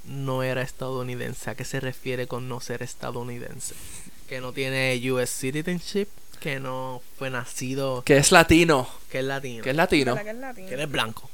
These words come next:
Speaker 2: Que no es, I mean,
Speaker 1: O sea,
Speaker 2: no.
Speaker 1: que no es americano.
Speaker 2: No es americano. No es del mainland.
Speaker 1: No es del, exacto, por eso, no es del
Speaker 2: Exacto.
Speaker 1: mainland.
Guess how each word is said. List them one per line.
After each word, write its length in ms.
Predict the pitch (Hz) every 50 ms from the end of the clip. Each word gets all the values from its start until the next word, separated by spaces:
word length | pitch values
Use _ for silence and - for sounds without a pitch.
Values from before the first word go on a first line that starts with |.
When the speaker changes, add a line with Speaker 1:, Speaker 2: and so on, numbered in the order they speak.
| - -
Speaker 2:
Que 180 | - - 139 135
no 280 | 131 123 127 127 131
es, 300 | 143 160 190 214 233 240 - - - - - - -
I 60 | 175 190
mean, 160 | 208 208 196
Speaker 1:
O 40 | 175
sea, 100 | 156 160
Speaker 2:
no. 60 | 190
Speaker 1:
que 60 | 160
no 40 | 170
es 80 | 180 185
americano. 540 | 208 214 214 208 214 - 131 110 107 - - - -
Speaker 2:
No 120 | 135 135
es 40 | 143
americano. 680 | 170 175 196 214 220 - 190 202 226 285 330 269 170 - - - - - -
No 140 | 156 160 190
es 100 | 208 190
del 220 | 214 208 196 175
mainland. 920 | 151 139 143 151 170 180 180 165 143 131 127 120 117 110 107 104 101 104 - 185
Speaker 1:
No 60 | 143
es 100 | 151 160
del, 120 | 196 202 170
exacto, 400 | - - - 117 143 - - 151
por 100 | 135 131
eso, 180 | 135 131 131
no 80 | 123 123
es 60 | 135
del 100 | 160 170
Speaker 2:
Exacto. 200 | 170 156 151 - -
Speaker 1:
mainland. 260 | - 110 104 107